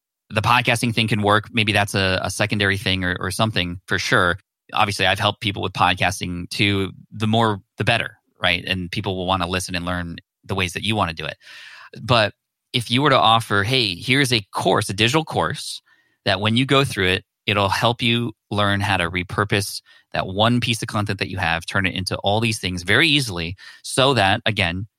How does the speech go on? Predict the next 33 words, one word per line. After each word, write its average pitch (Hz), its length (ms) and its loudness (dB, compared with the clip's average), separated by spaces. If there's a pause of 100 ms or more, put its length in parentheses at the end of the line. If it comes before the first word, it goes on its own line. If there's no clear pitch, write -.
(100)
you 101 80 -10
stay 85 200 -4
top 92 240 0
of 123 80 0
mind, 98 500 0
you 85 100 -10
earn 90 160 -2
that 107 180 0
trust, 92 340 0
et - 120 -8
cetera, 90 280 -2
everything 90 360 -4
we 87 80 -8
talked 90 200 -2
about 87 160 -4
earlier." 98 460 2 (400)
Well, 107 80 -2
there 131 140 4
you 139 80 0
go. 151 240 2 (340)
And 107 100 -2
this 117 120 0
costs, 107 560 2 (240)
I'm 95 80 -4
just 95 160 -10
throwing 104 180 2
a 110 40 2
number, 90 320 -2 (280)
four 131 320 2
hundred 113 280 2
and 98 100 -2
ninety-nine 87 420 -2
dollars, - 540 -8